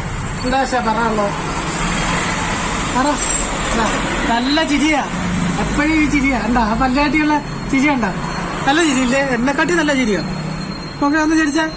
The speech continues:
റൊമയുടെ പുതിയ മോഡൽസ് ഒക്കെ ഇറങ്ങിയിട്ടുണ്ട്, ഞാൻ കാണിച്ചു തരാം.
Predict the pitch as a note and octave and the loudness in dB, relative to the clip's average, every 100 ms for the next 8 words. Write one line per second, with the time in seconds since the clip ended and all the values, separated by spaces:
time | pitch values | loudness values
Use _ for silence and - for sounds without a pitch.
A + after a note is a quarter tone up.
0 | - - - - - - - - - - | -8 -10 -10 -12 -12 -10 -10 -10 -10 -8
1 | - B3 - G#3+ G#3 - G#3+ - F3+ - | -2 -2 -2 -2 -2 0 -2 -2 -6 -6
2 | F3+ - - C4 C4+ - - - - E3+ | -8 -4 -2 -2 -2 -6 -10 -8 -8 -8
3 | - - - - - - E3+ - - - | -10 -10 -10 -10 -10 -10 -8 -8 -8 -10
4 | - - - - - - - - - - | -10 -8 -8 -8 -8 -8 -8 -8 -8 -8
5 | - - - - - - - - - A#3 | -8 -8 -8 -6 -4 -4 -4 -4 0 2
6 | C4 D#4 E4 C#4 D#4 E4 C4+ C#4+ D#4+ D#4 | 4 4 2 2 2 2 4 4 4 2
7 | D4+ C#4 B3 B3+ B3 C4 C4 A#3 A#3+ A3 | 0 0 0 0 0 0 2 2 2 2
8 | F#3+ - | -2 -2